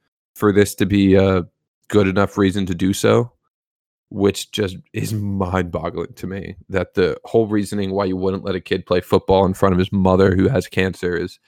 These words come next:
"Well, you should have done it earlier." That's, you know, nothing more we can do.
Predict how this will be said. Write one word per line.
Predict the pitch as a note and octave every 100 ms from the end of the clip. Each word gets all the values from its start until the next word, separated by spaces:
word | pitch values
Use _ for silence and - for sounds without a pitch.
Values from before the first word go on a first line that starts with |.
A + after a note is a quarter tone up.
| _ _ - - - -
"Well, | D3 C#3
you | B2
should | - A2+
have | G2+
done | G2+
it | F#2
earlier." | E2+ E2 E2+ E2+ - -
That's, | - F#2 - - -
you | A2 G2
know, | F2 - - _ _
nothing | - B2 - G#2+
more | F#2
we | F2
can | E2+ F2
do. | -